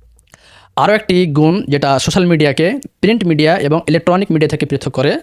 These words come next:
সেটি হচ্ছে, আহ, সহজলভ্যতা। সেটি হচ্ছে, আহ, cost and accessibility,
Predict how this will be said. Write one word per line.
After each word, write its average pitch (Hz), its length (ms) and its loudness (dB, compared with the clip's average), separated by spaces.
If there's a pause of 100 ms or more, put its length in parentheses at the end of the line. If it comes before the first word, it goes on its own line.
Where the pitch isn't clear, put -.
(120)
সেটি 127 220 -4
হচ্ছে, 143 260 -2
আহ, - 1800 -10
সহজলভ্যতা। 180 920 0 (600)
সেটি 147 200 -2
হচ্ছে, 190 280 -2
আহ, - 880 -12 (100)
cost 170 280 0
and 196 220 0 (640)
accessibility, 180 800 -2